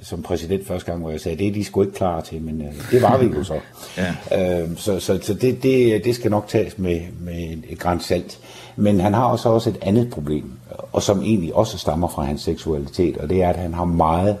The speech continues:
Speaker 1: meget svært ved at få fat i den sorte del af befolkningen.
Speaker 2: Ja.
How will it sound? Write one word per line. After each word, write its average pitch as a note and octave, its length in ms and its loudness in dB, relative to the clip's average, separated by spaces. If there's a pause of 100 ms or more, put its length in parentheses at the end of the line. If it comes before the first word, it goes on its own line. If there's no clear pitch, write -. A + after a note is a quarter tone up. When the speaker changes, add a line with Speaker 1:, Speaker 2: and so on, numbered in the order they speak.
Speaker 1:
meget E2+ 340 0
svært - 500 0
ved F2+ 100 2
at - 120 -4
få - 140 -4
fat F2+ 240 0
i - 140 -12
den F2+ 100 0
sorte C3 400 4
del D#2+ 180 2
af B1+ 80 -8
befolkningen. C2+ 580 -6 (260)
Speaker 2:
Ja. G2 80 4